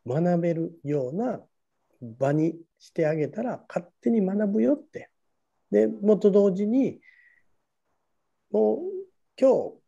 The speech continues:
日学びたくなかったらね、帰っていいよっていうふうに言ってあげる余裕も必要なんです。だから遊びたくないっていうのに遊べっていうのはおかしい話なんです。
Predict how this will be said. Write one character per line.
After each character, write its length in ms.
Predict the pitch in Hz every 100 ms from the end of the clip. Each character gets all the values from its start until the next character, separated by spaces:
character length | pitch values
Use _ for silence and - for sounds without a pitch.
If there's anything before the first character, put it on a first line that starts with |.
| -
日 120 | 202
学 100 | 240
び 100 | 233
た 140 | 226
く 100 | 151
な 120 | 147 170
か 100 | 147
っ 100 | -
た 120 | -
ら 80 | - -
ね、 220 | 202 - _ _ _ _ _
帰 140 | - 262
っ 40 |
て 200 | 262 226
い 80 | 220
い 20 |
よ 260 | 240 277 -
っ 300 | _ _ -
て 100 | 165
い 100 | 135
う 40 |
ふ 140 | 123 147
う 20 |
に 340 | 202 220 113
言 100 | 160
っ 40 | 214
て 200 | - 226
あ 60 |
げ 140 | 214 220
る 120 | 208
余 180 | 220 220
裕 60 |
も 120 | 254 165
必 180 | -
要 80 | 151
な 80 | 135
ん 60 | 98
で 60 |
す。 120 | - -
だ 60 |
か 120 | 120
ら 100 | 101 147
遊 60 | 226
び 120 | 226
た 140 | 247 240
く 140 | 165
な 160 | 147 147
い 40 |
っ 20 |
て 100 | -
い 60 | 117
う 20 |
の 60 | 95
に 80 | 87
遊 280 | 98 -
べ 120 | 185 127
っ 80 | - _
て 140 | - 92
い 100 | 101
う 60 |
の 80 | 98
は 80 | 87
お 80 | 120
か 140 | 175
し 260 | - - 127
い 40 |
話 340 | - 113 104 98
な 80 | -
ん 60 |
で 40 | -
す。 180 | -